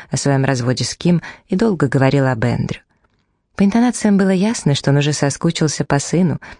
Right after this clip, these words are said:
и Хоуп снова подумала, как же ей хочется своего ребёнка. Чувствовалось, что Тру абсолютно устраивает то, кем он является, и жизнь, которую он выбрал,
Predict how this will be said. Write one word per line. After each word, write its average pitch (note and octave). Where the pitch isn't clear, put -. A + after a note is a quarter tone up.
и -
Хоуп C3+
снова C3
подумала, D3
как A#3+
же F#3
ей F#3
хочется E3+
своего C3
ребёнка. -
Чувствовалось, A#3
что A3
Тру A3+
абсолютно G#3+
устраивает D#3+
то, F3
кем D#3
он D3
является, D#3+
и D3
жизнь, F3+
которую D#3
он D#3
выбрал, D#3